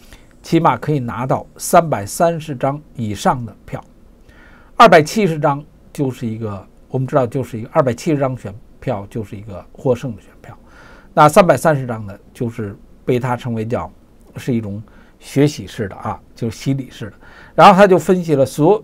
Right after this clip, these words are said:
今天所有在这个有争议的关键州呢，啊，完全都是，啊，倒向了川普。基本上这个东西呢，跟我们分析的，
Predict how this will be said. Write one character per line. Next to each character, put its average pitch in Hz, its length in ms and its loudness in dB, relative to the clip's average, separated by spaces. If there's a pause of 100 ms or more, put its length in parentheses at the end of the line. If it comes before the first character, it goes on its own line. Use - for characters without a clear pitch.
今 165 180 -4
天 151 220 0
所 156 280 0
有 120 100 -2
在 110 240 -6
这 107 120 -12
个 95 200 -16 (400)
有 113 120 -2
争 147 240 0
议 147 60 0
的 113 100 -2
关 127 220 0
键 107 180 -6
州 107 180 -8
呢， 92 120 -14 (480)
啊， 98 280 -8
完 123 180 0
全 127 180 -2
都 120 180 -2
是， 101 460 -12 (520)
啊， 101 200 -6 (320)
倒 113 140 -4
向 120 200 -8
了 92 80 -12
川 101 200 -12
普。 - 100 -20 (460)
基 294 180 6
本 175 180 4
上 131 220 -4 (340)
这 302 100 2
个 247 100 10
东 214 180 2
西 190 100 0
呢， 131 200 0
跟 196 180 0
我 143 120 2
们 123 180 -4
分 170 240 -4
析 143 80 -4
的， 110 80 -4